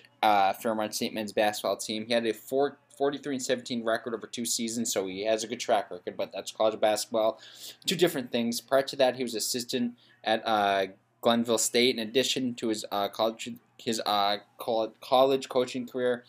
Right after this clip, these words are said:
he also served as assistant head coach for Maine Red Claws, which is the Celtics, uh, D-League affiliate.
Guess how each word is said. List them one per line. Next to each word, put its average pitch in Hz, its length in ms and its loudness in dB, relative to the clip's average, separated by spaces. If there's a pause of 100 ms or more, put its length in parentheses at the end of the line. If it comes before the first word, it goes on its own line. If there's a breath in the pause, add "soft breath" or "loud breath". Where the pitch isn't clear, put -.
(320 loud breath)
he 123 120 0
also 123 340 4
served 120 300 0
as 104 100 0
assistant 127 300 -6
head 123 100 -6
coach 120 240 -2
for 101 160 -6
Maine 110 400 -4
Red 110 240 -2
Claws, 113 340 2
which 113 280 -2
is 107 120 -4
the 101 80 -8
Celtics, 110 640 0
uh, 98 300 -2 (480 soft breath)
D-League 143 320 0
affiliate. 123 560 0